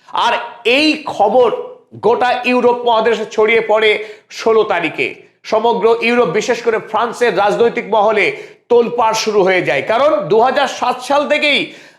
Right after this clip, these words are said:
রাজনৈতিক অভ্যন্তরে গুঞ্জন ছিল যে নিকোলাস সার্কোজি টাকা নিয়েছেন মুয়াম্মার গাদ্দাফির কাছ থেকে। আর সেই কথা কিন্তু জোরালোভাবে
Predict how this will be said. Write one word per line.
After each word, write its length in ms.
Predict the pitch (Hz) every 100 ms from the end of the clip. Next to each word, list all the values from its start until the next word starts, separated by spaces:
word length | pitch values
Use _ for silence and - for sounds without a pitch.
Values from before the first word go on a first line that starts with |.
| 131
রাজনৈতিক 680 | 185 240 269 269 269 -
অভ্যন্তরে 580 | 220 233 247 254 254 254
গুঞ্জন 520 | 190 220 247 233 247
ছিল 340 | - 233 202 160 -
যে 80 | 180
নিকোলাস 500 | 190 220 262 254 -
সার্কোজি 600 | 220 208 240 196 233 185 - -
টাকা 300 | 220 208 226
নিয়েছেন 540 | 220 220 214 214 208
মুয়াম্মার 420 | 170 208 220 208 190
গাদ্দাফির 420 | 190 190 185 190
কাছ 220 | 180 -
থেকে। 360 | 165 139 110 - - -
আর 140 | 175
সেই 520 | - - 240 285 294 -
কথা 300 | 233 233 247
কিন্তু 520 | 240 240 240 247 156
জোরালোভাবে 920 | - 247 294 311 294 233 247 202 143